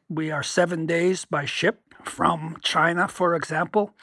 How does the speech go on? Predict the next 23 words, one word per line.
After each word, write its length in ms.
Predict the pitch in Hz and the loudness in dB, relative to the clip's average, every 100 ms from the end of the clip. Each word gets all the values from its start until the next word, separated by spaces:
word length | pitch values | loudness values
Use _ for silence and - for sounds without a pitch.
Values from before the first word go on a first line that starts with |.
| - - - | -20 -20 -12
and 220 | 147 143 | -6 -4
the 140 | 139 147 | 0 0
opportunity 800 | 151 - 139 - 175 180 165 160 | -2 -4 -6 -2 -2 0 0 -2
to 220 | - - | -4 -10
take 400 | 131 160 147 143 | -6 -2 -2 -2
gas 360 | 147 156 160 - | 0 2 2 -2
to 120 | - | -8
market 420 | 143 147 - 160 | -4 -4 -4 -6
in 160 | 156 147 | -6 -6
China 440 | - 175 180 185 | -4 -2 0 -2
will 180 | 151 147 | -4 -6
significantly 1120 | - - 139 - 170 - 196 160 147 139 147 | -8 -8 -10 -6 0 0 0 -4 -4 -2 -4
reduce 500 | 147 151 151 151 - | -4 -4 -2 -4 -2
their 380 | 160 165 180 170 - | -2 0 -2 -6 -4
emissions. 800 | 156 156 156 - 165 175 - - - - - - | -2 0 0 -2 -4 -6 -8 -16 -16 -16 -14 -12
So 460 | - - 170 165 160 | 4 6 6 4 0
we 260 | 185 156 196 | -2 0 0
think 460 | - 208 185 170 - | 2 0 0 -4 0
that 260 | 156 156 - | 0 0 -6
the 240 | 147 147 | -6 0
opportunities 960 | 160 170 160 147 175 185 190 196 208 - - | 2 2 0 -2 0 0 0 0 -2 -8 -6
are 280 | 180 160 | 0 0
there, 440 | 151 165 175 240 | 2 4 4 4